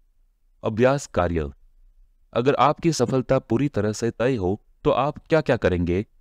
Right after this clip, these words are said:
उनकी एक सूची बनाएं और तब कोई एक काम करने की सोचें और उसे तुरंत करें।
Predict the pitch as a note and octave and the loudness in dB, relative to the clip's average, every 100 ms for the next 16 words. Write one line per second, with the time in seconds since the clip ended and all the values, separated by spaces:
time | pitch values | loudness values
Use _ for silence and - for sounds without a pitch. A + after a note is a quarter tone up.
0 | - D#3 D3+ E3+ B2 B2 - C3 E3 B2+ | -4 -2 0 0 0 0 -4 -4 -2 -2
1 | F#2+ E2+ A2 - _ _ _ - G#2+ B2 | -2 -2 -4 -10 _ _ _ -2 0 0
2 | C#3 _ _ - D3 D#3+ - C#3 - A#2+ | -4 _ _ -6 -2 0 2 2 2 -2
3 | - - A#2 D3+ C3+ G#2+ G#2 F#2+ F#2 B2 | -2 -2 0 0 -2 -2 -2 -2 -2 -2
4 | - G#2 A2 _ A#2 A#2 G#2 D3 - D3 | -2 -2 -4 _ -2 0 0 -2 0 0
5 | G2+ E2+ F2+ E2 | 0 -2 -4 -4